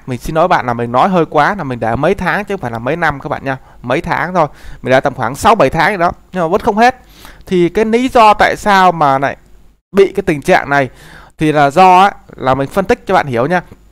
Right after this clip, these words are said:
Đây bạn có thấy được là hiệu suất này bạn này. Đó, G B I của trang nó quá cao bạn ạ,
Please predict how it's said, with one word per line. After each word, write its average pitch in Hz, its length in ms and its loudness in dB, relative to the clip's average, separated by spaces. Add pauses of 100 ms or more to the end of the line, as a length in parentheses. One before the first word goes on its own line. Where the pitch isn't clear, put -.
(680)
Đây 185 200 6
bạn 131 180 2
có 113 80 0
thấy 156 180 2
được - 200 0
là 127 120 2
hiệu 139 220 0
suất - 220 -2
này 139 100 -2
bạn 120 120 2
này. 117 140 -4 (300)
Đó, 151 200 0 (160)
G 147 60 2 (140)
B 165 40 2
I 180 260 2
của 131 140 -2
trang 170 400 0
nó 180 80 -2
quá 233 280 2
cao 208 320 2
bạn 160 160 2
ạ, 156 120 -6